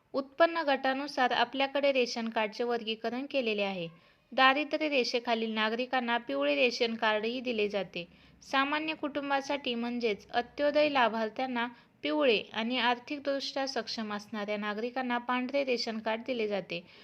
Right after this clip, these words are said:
परंतु ई, या रेशन कार्डच्या छपाईचं आता बंद होणार असल्याने ई रेशन कार्डमध्ये याचं वर्गीकरण कसं होणार,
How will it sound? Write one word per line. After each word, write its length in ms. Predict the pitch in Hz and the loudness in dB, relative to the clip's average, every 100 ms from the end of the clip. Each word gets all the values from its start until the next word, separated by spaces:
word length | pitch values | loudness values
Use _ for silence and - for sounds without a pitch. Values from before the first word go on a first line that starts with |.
| - _ | -20 _
परंतु 540 | 277 285 294 294 262 269 - - | -2 0 -2 -2 -4 -4 -8 -14
ई, 260 | 226 254 269 - _ | -6 -4 -4 -6 _
या 300 | 233 262 285 | 0 2 4
रेशन 360 | 294 277 262 247 | 4 2 0 0
कार्डच्या 400 | 247 233 233 226 | 0 0 0 -4
छपाईचं 580 | 233 214 220 214 208 247 | -6 -2 0 0 -2 -2
आता 260 | 233 208 | -2 -2
बंद 340 | 208 233 262 269 | -2 -2 -2 -2
होणार 380 | 254 226 214 | -2 -2 0
असल्याने 460 | 214 226 - 262 226 202 - | -2 -2 -4 -2 -2 -6 -4
ई 160 | 269 | -2
रेशन 360 | 285 269 277 269 | 0 -2 -4 -4
कार्डमध्ये 600 | 254 220 214 214 208 208 | 0 2 0 -4 -2 0
याचं 300 | 214 220 254 | 0 -2 -2
वर्गीकरण 600 | 254 240 226 220 220 247 | -2 0 -2 -4 -6 -6
कसं 280 | 269 269 240 | -6 -4 -4
होणार, 300 | 214 185 | -4 -8